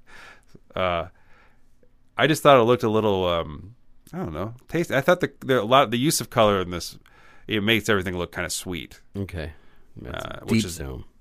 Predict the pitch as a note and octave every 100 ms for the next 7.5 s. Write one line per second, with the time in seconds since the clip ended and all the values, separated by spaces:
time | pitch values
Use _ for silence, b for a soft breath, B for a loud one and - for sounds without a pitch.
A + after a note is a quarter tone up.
0 | - - F#2+ A2+ A2 F2+ _ _ _ _
1 | - G2 - F#2+ F2 E2 E2+ F2 F2+ F2
2 | E2 - - G#2 C#3+ - - - - -
3 | - _ _ _ - _ - - - _
4 | _ _ _ - B2 - C3+ D#3+ D3 A#2+
5 | A2 G2 A2+ A2+ G#2 F#2+ G2 F2+ - F2
6 | E2 D#2+ - - - - - C2+ - -
7 | - - - -